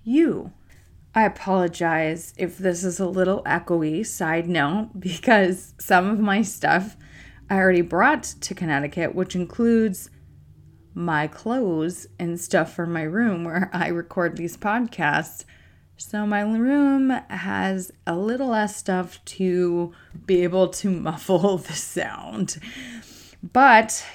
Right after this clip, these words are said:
you know, soon enough, I will be moved. So back to you and what, it is the perfect, not even perfect, perfect is the wrong word. It is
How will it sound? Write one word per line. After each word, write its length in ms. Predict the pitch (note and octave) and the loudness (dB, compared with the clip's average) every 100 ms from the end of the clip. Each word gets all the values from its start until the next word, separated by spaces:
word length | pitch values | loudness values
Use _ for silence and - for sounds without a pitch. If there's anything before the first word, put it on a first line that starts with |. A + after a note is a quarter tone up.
| - | -10
you 140 | B3 C4 | -2 2
know, 380 | E3+ D#3+ G3 F#3+ _ _ - _ _ | 2 0 -2 -6 _ _ -20 _ _
soon 400 | - - F3 F#3+ | -16 -8 -4 0
enough, 380 | A3 E3 F3 - | 2 2 0 -2
I 120 | D3 | -4
will 160 | E3+ G3 | -4 -2
be 140 | A3+ | -2
moved. 340 | F3 - - - - - - | -2 -4 -10 -20 -20 -20 -20
So 260 | - B3+ G3+ | -6 0 4
back 500 | A#3+ A3+ A#3 - - | 8 8 6 0 -10
to 140 | G#3+ | -6
you 680 | F3 F3 F3 D#3 C3+ A#3 C4 - - - | -2 4 4 4 2 0 -2 -6 -18 -6
and 260 | G#3 G#3+ F#3 | -2 0 2
what, 260 | F3 - - - _ _ _ _ - | 2 0 -4 -16 _ _ _ _ 0
it 160 | A3 | 2
is 360 | A#3+ A#3+ G3 F3 | 4 0 -2 -2
the 540 | G#3+ G#3 G3+ G3+ G3 - _ - _ _ - | -2 0 -2 -2 -4 -10 _ -20 _ _ -20
perfect, 1000 | - - C4+ C4+ C4 A#3 - - - - _ _ _ _ _ | -16 -4 0 0 0 -2 -2 -8 -12 -12 _ _ _ _ _
not 200 | A3 G#3 | -4 -2
even 240 | F3 E3+ D#3+ | 0 -2 -6
perfect, 440 | - D3+ - - | -8 -10 -10 -12
perfect 400 | G3+ F#3 F3+ - | -8 -8 -8 -10
is 120 | D#3 | -10
the 100 | - | -6
wrong 280 | D#3+ G2+ - | -4 -4 -6
word. 300 | G#2+ G#2+ - - - _ - - - - - - | -8 -6 -6 -10 -20 _ -20 -20 -20 -20 -14 -2
It 200 | B3 A#3 | 0 4
is 420 | A3 G3 F#3 | 6 4 2